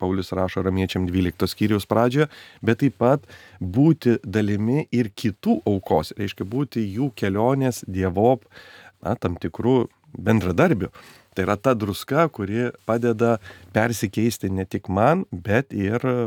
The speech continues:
aplink mane esančiai aplinkai. Tai yra paruošti visą pasaulį kaip auką Dievui. Nes jeigu aš esu druska, tai klausytojai turėjo suprast, kad aš esu tas kunigas, kuris ruošia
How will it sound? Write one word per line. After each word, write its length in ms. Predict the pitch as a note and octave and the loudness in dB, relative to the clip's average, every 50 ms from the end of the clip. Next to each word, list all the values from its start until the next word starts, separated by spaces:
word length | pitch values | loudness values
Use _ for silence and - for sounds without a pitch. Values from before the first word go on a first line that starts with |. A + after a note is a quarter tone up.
| G#2+ G#2 - - | -4 -6 -10 -10
aplink 400 | - - G2 - F#2+ F2 F#2 - | -12 -12 -8 -6 -8 -8 -6 -6
mane 180 | - F#2+ G2+ D3 | -4 -2 0 2
esančiai 480 | G3+ G#3+ F#3+ - - F#2 F2 - A2 E3 | 2 2 0 0 -2 -6 -4 -2 -2 -2
aplinkai. 400 | G3+ - G2+ - - - - - _ _ _ _ _ _ _ - | -2 -2 -6 -8 -8 -10 -14 -16 _ _ _ _ _ _ _ -20
Tai 180 | - _ F2 F#2 | -8 _ 0 0
yra 80 | G2+ G#2 | 0 0
paruošti 640 | - G2 G2 F#2 G#2 B2 D3+ D#3 D3 - - F#3 E3+ - _ _ _ | 0 0 0 2 2 2 2 2 0 0 -2 -2 -2 -2 _ _ _
visą 420 | - F#2+ G2+ C#3+ F3+ - - A2 G2+ | -14 0 2 2 2 2 0 -2 0
pasaulį 600 | - F#2+ G2 - G2+ F#2+ F#2+ G#2 C3 D3 F3+ E3+ - | 0 -4 -2 -2 -2 -2 -2 -2 -2 -2 -2 -4 -6
kaip 260 | _ - G#2 F#2+ - - - | _ -10 -10 -10 -10 -6 -2
auką 400 | G#2 G#2 A2+ B2+ - - B2 B2 A#2 - _ | 0 2 2 2 0 0 -2 -2 -2 -8 _
Dievui. 360 | - G2+ A2 A2+ F2 F2 E2+ | -4 0 2 2 2 2 -2
Nes 220 | - F2 F#2 - | -4 -6 -2 0
jeigu 220 | B2 C3+ A#2+ A2+ G#2+ | 0 2 2 0 0
aš 100 | G#2+ - | 0 -2
esu 220 | G2 - - A2 F#2+ | -4 -4 -4 -6 -4
druska, 460 | G2 F#2+ F2 - - G#2+ B2 F3+ G3+ - - - - - - - _ _ | -4 -6 -6 -4 0 2 2 2 2 0 -8 -20 -20 -20 -20 -20 _ _
tai 280 | - G2 G2+ G2 F#2 - _ - _ _ _ - | -4 -2 -2 -2 -4 -6 _ -20 _ _ _ -6
klausytojai 520 | G#2 G2+ F2+ - E3+ F3 - D#3 C3 A2+ | -4 -4 -2 -2 -4 -2 0 0 -2 0
turėjo 220 | - A#2 B2 B2 A2 | 0 -2 -2 -2 -2
suprast, 380 | - G2 - B2 B2 A#2 - | -4 -6 -4 -4 -4 -4 -4
kad 160 | A2 G2 - A2+ | -6 -6 -4 -6
aš 160 | G#2+ - A2 | -4 -4 -6
esu 160 | - - G#2+ | -6 -6 -6
tas 220 | - - F#2 - - | -6 -6 -8 -10 -10
kunigas, 640 | - - G#3+ G#3+ E3 A2+ G2 E2 - - - - - _ - _ _ | -2 0 2 2 4 2 0 -2 -6 -8 -10 -14 -20 _ -20 _ _
kuris 340 | - - G#2 G#2 G2 - - _ | -6 -2 -2 -2 -2 -4 -6 _
ruošia 580 | G2+ F2+ G2 G#2 A#2+ C#3+ E3 - - G3+ G3+ | -6 -4 -2 0 0 0 -2 -2 -4 -4 -6